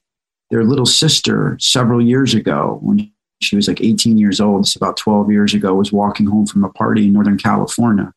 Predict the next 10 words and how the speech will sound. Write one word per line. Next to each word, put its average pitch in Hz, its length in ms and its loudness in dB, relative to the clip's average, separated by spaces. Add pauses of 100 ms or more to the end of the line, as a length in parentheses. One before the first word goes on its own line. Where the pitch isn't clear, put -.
(120)
Cor-, 120 240 -2
California, 110 580 0
and 101 160 2
she - 140 0
was 104 120 2
attacked 101 580 -4 (680)
and, 101 400 0
uh, 107 320 -4
and, 98 200 -2
and, 95 200 -2